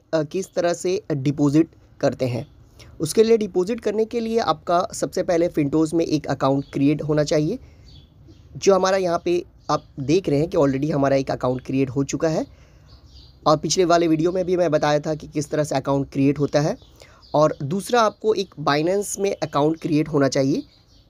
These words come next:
जो मैं पिछले वीडियो में भी बता चुका हूँ कि किस तरह से Binance अकाउंट क्रिएट करते हैं।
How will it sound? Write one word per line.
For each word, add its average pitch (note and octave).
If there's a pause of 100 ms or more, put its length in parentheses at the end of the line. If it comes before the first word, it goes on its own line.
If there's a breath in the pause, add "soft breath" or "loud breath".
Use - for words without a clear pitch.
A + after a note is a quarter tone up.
(200)
जो F3+
मैं F3+
पिछले E3+
वीडियो D#3
में G#3
भी A#3
बता D3
चुका D3
हूँ F#3
कि A3+
किस D#3
तरह D3
से F3
Binance C#3
अकाउंट C3+ (340 soft breath)
क्रिएट E3
करते -
हैं। -